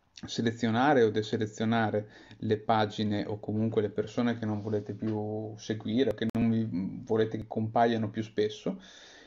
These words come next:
e, eh, andate a cercare, in questo caso, qui potete scegliere sia gli amici che le pagine da vedere, da vedere più spesso, andate a selezionare, eh, in questo caso, se volete, la pagina,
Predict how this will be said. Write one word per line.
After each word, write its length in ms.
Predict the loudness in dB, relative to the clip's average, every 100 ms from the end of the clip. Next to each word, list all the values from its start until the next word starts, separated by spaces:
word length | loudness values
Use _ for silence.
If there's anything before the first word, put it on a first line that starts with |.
| -12
e, 380 | 6 6 6 0
eh, 760 | 0 2 4 4 4 4 4 2
andate 380 | 4 4 2 -2
a 40 |
cercare, 680 | 0 0 2 0 2 4 4
in 120 | 2
questo 320 | -2 -2 -2
caso, 760 | -2 -2 0 -2 2 2 2 -6 _ _ _ _ _ -20 -2
qui 140 | -2
potete 460 | -2 -2 0 2 0
scegliere 480 | -2 -2 2 2 0
sia 340 | 2 2 2
gli 100 | 2
amici 400 | 2 2 2 -2
che 120 | -2
le 100 | -2
pagine 440 | 0 0 2 -2 -2 -4
da 100 | -4
vedere, 480 | -2 0 2 0 0
da 100 | 0
vedere 260 | 2 2 2
più 140 | -2
spesso, 800 | -4 2 2 2 0 -2 -2 -10 _ _ _ _ _ _ -4
andate 320 | 2 4 4
a 40 | 2
selezionare, 920 | 2 0 0 0 2 2 4 2 0 -12 -20 -20 -18 -4
eh, 140 | -2
in 120 | 0 0
questo 280 | -2 -2
caso, 300 | -2 -2 -2
se 200 | -4 -4
volete, 580 | -2 0 0 -2 0 0
la 140 | 2 0
pagina, 720 | -2 -4 -4 -4 0 0 -2